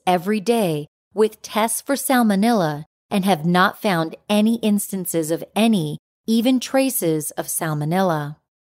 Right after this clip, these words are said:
According to Food Safety News, a month later, Michael Parnell told Stewart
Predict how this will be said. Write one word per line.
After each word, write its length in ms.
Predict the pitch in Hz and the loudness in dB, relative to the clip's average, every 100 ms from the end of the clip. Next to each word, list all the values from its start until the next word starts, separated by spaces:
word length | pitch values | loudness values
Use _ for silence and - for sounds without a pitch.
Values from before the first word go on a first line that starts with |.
| - | -4
According 540 | 226 - 247 254 302 | -4 0 2 2 0
to 120 | 311 277 | -2 -4
Food 320 | - 233 214 | 0 0 0
Safety 440 | - 196 190 165 | -2 -2 -4 -6
News, 520 | 156 185 180 147 143 - _ _ | -2 0 0 -2 -8 -16 _ _
a 80 | 202 | 0
month 500 | 190 190 226 240 - | 2 2 0 0 -4
later, 400 | 202 196 180 156 | 0 0 2 0
Michael 440 | 156 170 185 254 | 0 0 2 0
Parnell 500 | 247 254 233 190 160 | 0 -2 0 0 -2
told 400 | 156 - 220 226 | -6 -2 0 0
Stewart 560 | - - 233 196 165 | -4 -2 2 2 2